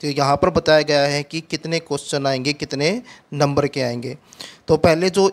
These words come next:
ई लिखा हुआ है, जो आपको दिखाई दे रहा होगा कि ई लिखा हुआ है, इसका मतलब है ऐसे टाइप क्वेश्चन। तो दो आपके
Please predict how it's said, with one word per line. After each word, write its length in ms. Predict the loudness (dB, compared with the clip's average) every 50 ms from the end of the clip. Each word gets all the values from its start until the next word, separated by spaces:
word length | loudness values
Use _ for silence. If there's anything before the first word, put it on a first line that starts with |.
| 0 -4
ई 120 | -4 -2
लिखा 280 | -2 -4 -4 -2 0 0
हुआ 260 | 0 0 0 -2 -2
है, 120 | -2 -4
जो 180 | -4 -2 0 2
आपको 260 | 2 2 0 -2 -6
दिखाई 280 | -8 -6 -4 -4 -2 -2
दे 100 | 0 0
रहा 100 | 2 2
होगा 160 | 0 0 -2
कि 220 | -4 -6 -8 -10 -10 -12 -16 _ -8
ई 140 | -6 -4 -4
लिखा 260 | -4 -4 -4 -2 -2
हुआ 160 | 0 2 2
है, 40 | 0
इसका 240 | 0 0 0 0 0
मतलब 320 | 0 0 0 0 0 0 0
है 200 | 0 -2 -2 -2 -2
ऐसे 320 | -2 -2 0 0 -2 -2
टाइप 300 | 0 0 0 0 0 -4 -8
क्वेश्चन। 400 | -10 -10 -10 -10 -10 -12 -12 -14 -16 _ _ _ _ _ _ _ _ _ _ _ _ _ _ _ _ _ _ _ _ _ _ _ _ _ _ _ _ _ _ _ _ _ _ _ _ _ -20 -12 _ -4
तो 80 | -2
दो 220 | 0 4 4 4 6
आपके 340 | 4 4 2 0 -2 -2 -2